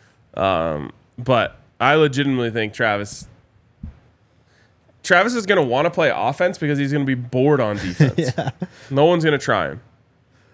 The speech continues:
Speaker 2: I can't wait till the, uh, when the season's over and we have the tra-, uh, targets against Travis Hunter highlight.
Speaker 1: Yeah.
Speaker 2: And what that looks like.
Speaker 1: Remember the Jamar Chase against Pat Surtain
Speaker 2: Oh, yeah.
Speaker 1: stat? Like, one catch for three yards
Speaker 2: Yeah.
Speaker 1: on six targets or something? That's
Speaker 2: Mm-hmm.
Speaker 1: what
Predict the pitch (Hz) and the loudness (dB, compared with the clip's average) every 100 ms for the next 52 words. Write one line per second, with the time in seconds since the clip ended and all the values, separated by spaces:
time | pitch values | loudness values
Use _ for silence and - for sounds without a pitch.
0 | - 120 - 151 135 107 123 - 131 117 | -4 -2 2 0 2 0 -2 -2 0 0
1 | 110 117 107 107 107 104 107 123 127 - | 0 0 0 0 -2 -4 -2 0 0 0
2 | 120 120 117 110 107 101 104 104 104 107 | 0 0 0 0 -2 -2 -2 -2 -2 -2
3 | 110 107 101 107 98 98 107 - _ _ | -2 -2 -4 -4 -4 -6 -10 -16 _ _
4 | - - 147 151 131 120 - - 190 185 | -16 -4 -2 0 0 -2 -4 -4 -2 -2
5 | - 160 143 - 123 135 135 - 123 107 | -2 -2 -2 -4 -2 0 -2 -2 -2 -2
6 | 92 107 98 90 85 - _ _ _ _ | -4 -6 -6 -8 -12 -18 _ _ _ _
7 | _ - 131 143 131 123 120 131 131 117 | _ 0 2 4 2 -2 0 2 2 0
8 | 80 95 - 87 135 147 170 151 139 135 | -2 -10 -10 -6 0 2 2 2 0 2
9 | 127 127 135 - 131 120 127 123 113 120 | 2 4 2 0 -2 -2 -2 -4 -4 -6
10 | - 127 117 - 117 123 104 113 123 123 | -2 0 0 -4 -6 -2 -2 -2 -2 -6
11 | - 123 160 127 131 131 - 113 104 113 | -4 0 0 2 2 0 -2 -8 -8 -4
12 | 120 120 117 120 - 117 113 117 117 113 | -2 -2 -2 -2 -2 -10 -8 -6 -4 -2
13 | 110 117 117 117 107 107 104 107 - - | -2 -2 0 0 0 -2 -6 -8 -12 -10
14 | 127 - 117 113 123 131 123 123 127 120 | -10 -4 -2 -2 -2 -6 -6 -4 -4 -4
15 | 120 123 113 113 | -2 -2 0 -2